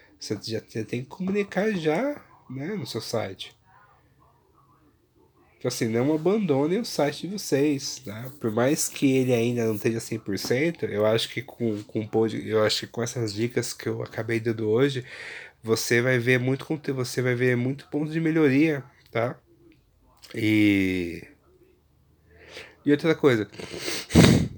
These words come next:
procure um profissional sério pra fazer o site de vocês, tá? É, vocês estudaram aí no mínimo cinco anos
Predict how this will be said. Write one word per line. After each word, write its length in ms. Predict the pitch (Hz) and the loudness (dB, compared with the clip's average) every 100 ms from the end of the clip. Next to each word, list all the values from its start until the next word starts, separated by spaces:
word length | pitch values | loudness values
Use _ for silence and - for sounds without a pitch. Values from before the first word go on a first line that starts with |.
| - | 2
procure 360 | 214 226 311 | 2 4 6
um 100 | 330 | 6
profissional 500 | 285 269 - 196 170 165 | 4 2 2 2 4 2
sério 500 | - 127 131 107 101 _ | 0 2 2 0 -6 _
pra 140 | 107 95 | -6 -2
fazer 240 | 107 98 | 0 0
o 60 | 95 | -2
site 260 | - - | -6 -8
de 80 | 90 | -12
vocês, 640 | 85 - - - - - - _ | -12 -10 -10 -12 -18 -20 -20 _
tá? 320 | - - 95 - _ _ _ _ _ _ _ _ | -12 -8 -8 -12 _ _ _ _ _ _ _ _
É, 720 | - 113 92 90 92 92 98 95 _ _ _ _ _ | -18 -14 -12 -12 -12 -12 -14 -18 _ _ _ _ _
vocês 300 | 123 - 180 | -4 2 0
estudaram 600 | 196 - 151 139 139 131 | 0 -4 2 2 4 2
aí 200 | 107 117 | 2 2
no 140 | 139 139 | 2 0
mínimo 320 | 127 143 143 | 2 2 0
cinco 400 | - - 185 143 | -2 -4 -2 0
anos 480 | 117 127 131 - | 0 0 -4 -8